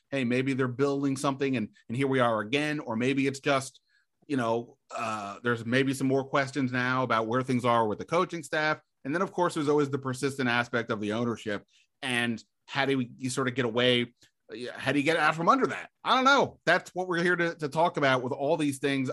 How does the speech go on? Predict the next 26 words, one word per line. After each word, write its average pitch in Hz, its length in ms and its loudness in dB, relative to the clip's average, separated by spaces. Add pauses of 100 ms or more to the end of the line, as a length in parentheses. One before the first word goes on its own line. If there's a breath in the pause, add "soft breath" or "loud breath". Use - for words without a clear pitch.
(120)
I'm 123 180 0
super 151 300 -2
excited 135 420 2
to 120 60 -4
get 120 240 -2
you 123 80 -2
both 113 260 0
here. 113 380 0 (380 soft breath)
Um, 104 580 0
we're 110 100 -8
gonna 117 180 -2
make 110 280 -2
some, 104 420 -4 (260)
so, 120 240 -4
some, 113 420 -4
some 113 200 -6
magic. 110 540 0
Uh, 113 240 2 (460 soft breath)
but 135 180 2
I 127 80 0
guess 139 180 2
first, 151 280 0
Kevin, 135 360 2
uh, 120 380 -2
just 135 320 -6
to, - 80 -8